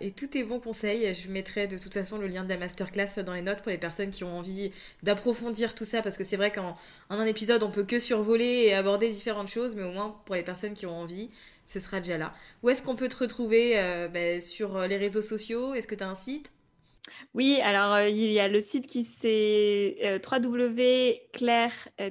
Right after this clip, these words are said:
Speaker 2: tiret du milieu garcia point com, donc ça, facile.
Speaker 1: Mhm.
Speaker 2: Et les réseaux sociaux, c'est at claire garcia pro.
Speaker 1: Ok.
Speaker 2: Euh, donc sur Facebook et Instagram, vous pouvez me retrouver très facilement.
Speaker 1: Super,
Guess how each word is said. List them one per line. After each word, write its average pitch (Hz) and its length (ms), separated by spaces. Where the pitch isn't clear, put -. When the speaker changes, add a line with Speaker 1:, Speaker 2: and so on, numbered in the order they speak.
Speaker 2:
tiret 233 320
du 214 100
milieu 220 320
garcia 202 440
point 185 180
com, 214 200
donc 196 180
ça, 190 200
facile. 240 420
Speaker 1:
Mhm. 185 80
Speaker 2:
Et 233 200
les 247 100
réseaux 240 240
sociaux, 277 680
c'est - 300
at 240 140
claire 240 400
garcia 220 400
pro. - 560
Speaker 1:
Ok. 254 140
Speaker 2:
Euh, 185 460
donc 190 220
sur 226 160
Facebook 226 360
et - 20
Instagram, 202 480
vous 214 80
pouvez 196 160
me 185 80
retrouver 190 440
très 208 180
facilement. 190 500
Speaker 1:
Super, 165 400